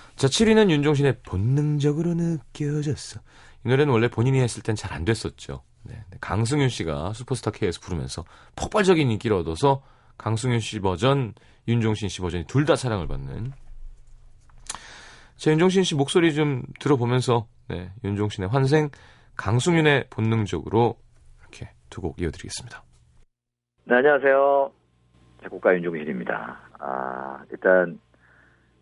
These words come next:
Speaker 2: 예, 이렇게 미천한 작곡가의 노래를 이렇게 투표를 해주셔서 너무 감사드리고요. 어, 그래도 여러분들이 아시는 곡이 열 곡이 넘는다라는 것 자체가 아주 영광스러운 일이 아닌가 생각이 됩니다.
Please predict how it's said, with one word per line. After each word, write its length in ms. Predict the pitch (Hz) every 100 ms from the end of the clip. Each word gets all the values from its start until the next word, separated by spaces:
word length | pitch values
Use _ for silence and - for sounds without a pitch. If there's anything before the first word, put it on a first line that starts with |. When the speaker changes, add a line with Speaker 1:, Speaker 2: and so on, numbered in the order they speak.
| -
Speaker 2:
예, 40 | 87
이렇게 340 | 73 69 -
미천한 640 | 90 - 123 120 107 98 -
작곡가의 400 | - - 101 98
노래를 520 | 85 80 76 76 80 92 _
이렇게 360 | 69 69 71 69 _ _ _ _ _ -
투표를 440 | - - 147 139
해주셔서 320 | 117 110 104
너무 160 | 87 90
감사드리고요. 800 | 78 82 87 78 67 85 98 92 _ _ _ _ _ _ _ _ _ _
어, 460 | - 76 71 71 71
그래도 440 | - 110 113 185 214 - _ _ _ _ _
여러분들이 340 | 117 147 151 123
아시는 340 | 110 165 165
곡이 180 | 147 143
열 180 | 110 120
곡이 200 | 156 139
넘는다라는 680 | 92 117 147 127 120 110 98
것 80 |
자체가 500 | - - - 71 76
아주 140 | 71 78
영광스러운 640 | 80 101 92 87 80 76
일이 140 | 71 -
아닌가 340 | - - - -
생각이 240 | - - -
됩니다. 340 | - _ -